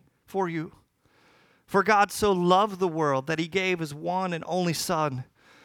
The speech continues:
so that those who believe in him may not perish, but have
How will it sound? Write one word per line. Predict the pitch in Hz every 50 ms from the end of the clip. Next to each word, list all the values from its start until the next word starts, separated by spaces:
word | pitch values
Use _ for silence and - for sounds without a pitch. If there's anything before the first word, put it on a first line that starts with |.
| - _ _
so | - - 185
that | 170 175 165 -
those | 196 202 208 214 214 202 -
who | 190 196
believe | 160 180 175 175 196 208 208 190
in | 175
him | 156 156 156 143 143 143 151
may | 170 175 185
not | 185 185 180 156 -
perish, | - - 151 151 143 139 135 - - - - _ -
but | - - -
have | - - 151 147 143 143 139 127 127 123 - -